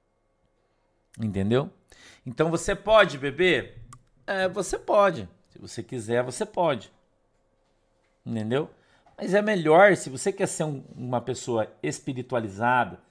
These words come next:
se você quer ser uma pessoa cheia dos mantos, cheia dos dons, não beba. Tá? Não, se,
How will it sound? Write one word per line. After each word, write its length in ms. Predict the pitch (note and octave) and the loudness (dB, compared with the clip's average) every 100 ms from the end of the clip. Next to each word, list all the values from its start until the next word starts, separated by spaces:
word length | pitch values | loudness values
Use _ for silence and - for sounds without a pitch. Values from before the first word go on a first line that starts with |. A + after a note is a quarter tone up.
| _ _ _ _ | _ _ _ _
se 120 | - | -16
você 200 | B2 - | -12 -10
quer 120 | E3+ | -8
ser 140 | E3+ F3+ | -6 -4
uma 140 | E3+ | -4
pessoa 360 | E3 D3+ - C#3 | -4 -6 -2 -4
cheia 240 | - C#3+ | -2 -2
dos 240 | B2 A#2+ G#2 | -2 -6 -4
mantos, 560 | A#2+ B2+ B2 A#2+ F#2+ - | 0 0 -2 -8 -14 -16
cheia 300 | - D#3+ D3 | -10 -6 -6
dos 200 | A2+ F#2+ | -8 -10
dons, 300 | C3+ D3 - _ | -6 -6 -10 _
não 240 | A2+ A#2+ | -6 -6
beba. 340 | C3+ A2+ E2+ F2 _ _ _ _ _ _ _ _ _ | -4 -4 -6 -12 _ _ _ _ _ _ _ _ _
Tá? 260 | D3+ C#3 _ _ _ _ _ _ _ - | -10 -10 _ _ _ _ _ _ _ -14
Não, 240 | F3+ F3+ F3+ | -8 -8 -10
se, 220 | - | -12